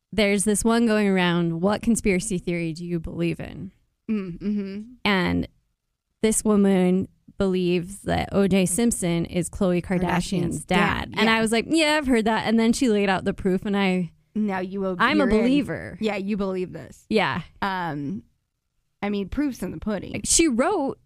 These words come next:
Speaker 1: Chris wrote in her autobiography that she cheated on Robert around the time she got pregnant with Khloe.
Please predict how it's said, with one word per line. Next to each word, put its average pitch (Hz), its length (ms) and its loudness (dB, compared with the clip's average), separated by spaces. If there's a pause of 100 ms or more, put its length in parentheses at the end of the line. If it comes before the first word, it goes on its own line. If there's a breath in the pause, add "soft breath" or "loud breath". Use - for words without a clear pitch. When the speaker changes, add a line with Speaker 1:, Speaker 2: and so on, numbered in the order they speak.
(260)
Speaker 1:
Chris 330 440 0
wrote 247 240 2
in 240 240 4
her 226 240 2
autobiography 208 760 2
that 180 160 -2
she - 180 -4
cheated 208 480 2
on 175 160 2
Robert 175 440 0
around 220 400 4
the 240 100 4
time 208 480 2
she 214 320 0
got 196 240 2
pregnant 190 540 0
with 208 220 0
Khloe. 202 640 -2